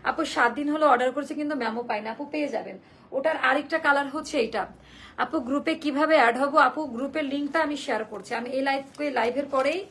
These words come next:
আপনারা পেজে আসেন, আপনারা গ্রুপে যুক্ত হয়ে যান, গ্রুপে এসে প্রবলেমগুলো বলেন, আমি solve করে দিচ্ছি। otherwise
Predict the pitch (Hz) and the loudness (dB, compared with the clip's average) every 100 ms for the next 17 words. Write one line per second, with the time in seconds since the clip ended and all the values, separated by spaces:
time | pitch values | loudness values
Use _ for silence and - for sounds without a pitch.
0 | - - - - 233 277 285 285 311 285 | -18 -20 -12 -10 -4 -4 0 -2 2 2
1 | 269 320 269 269 254 262 285 330 240 240 | 0 -2 -4 -4 -4 -4 -2 -4 -4 -8
2 | 240 233 202 190 190 - - - 214 277 | -6 -2 -4 -4 -8 -12 -20 -14 -6 -4
3 | 302 320 339 294 254 262 285 302 311 240 | -2 -2 -2 4 4 4 0 0 0 2
4 | 269 320 294 262 - 226 233 262 214 190 | 2 2 -2 -4 -2 -2 -2 -2 -4 -4
5 | 196 240 269 285 285 | -4 -2 2 2 2